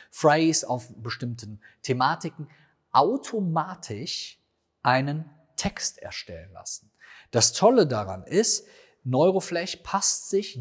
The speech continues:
dir und deinem Schreibstil zunehmend an. Je häufiger du das Tool sozusagen verwendest, desto besser werden die Texte. Also das heißt, du kannst zum Beispiel eingeben, Motivation am Morgen, klickst dann auf Generieren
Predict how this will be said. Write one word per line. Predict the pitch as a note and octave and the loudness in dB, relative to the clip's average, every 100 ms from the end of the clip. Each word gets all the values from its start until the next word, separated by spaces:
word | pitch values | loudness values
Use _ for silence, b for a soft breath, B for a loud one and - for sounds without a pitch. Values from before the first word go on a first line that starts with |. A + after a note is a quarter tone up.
| A2 | -8
dir | B2+ E3 F#3+ A3 G#3+ | -2 2 2 0 -8
und | C3+ C3 | -10 0
deinem | C3 C3+ C3 | 0 0 -6
Schreibstil | - - C3+ F3+ - - F3 F3+ F3+ F3+ - | -8 -4 -2 -4 -8 -10 -6 -2 -2 -4 -8
zunehmend | - F3 E3+ D#3 D3+ | -6 -4 -2 -4 -4
an. | - G#2+ G2+ | -6 -6 -6
Je | A#2 | 2
häufiger | F#3+ A#3 G#3+ E3 | 2 2 2 0
du | D3 | 0
das | C3+ A#2 | -4 -6
Tool | - D3+ | -4 -4
sozusagen | C#3+ B2+ B2 A2 | -4 -6 -6 -6
verwendest, | A2+ A#2 E3 G3 B B B | -6 -6 -6 -8 B B B
desto | C3+ C3 B2 | -6 -4 -2
besser | C#3 F3 F3 D3 | 0 -2 -4 -4
werden | C#3 | -6
die | C#3+ | -8
Texte. | C3+ D#3 - - D#2 | -12 -10 -10 -12 -8
Also | C3 D#3 | -2 -2
das | E3+ | 0
heißt, | F#3+ | -2
du | E3 | -2
kannst | F3+ F3 | -6 -6
zum | D#3+ | -8
Beispiel | - - | -8 -6
eingeben, | A#2+ E3+ F3 F3 B B | -6 -2 -4 -4 B B
Motivation | E3 F#3 G3 F3 G3 | 4 6 6 2 -2
am | F3 | -2
Morgen, | F3 D3+ F#2+ F2+ - b _ | 2 0 0 -10 -20 b _
klickst | F#3 G3 | 0 2
dann | F#3+ D3 | -2 -2
auf | D3 | -4
Generieren | C3+ A#2 C3+ F3+ C4 | -4 -2 -2 0 -2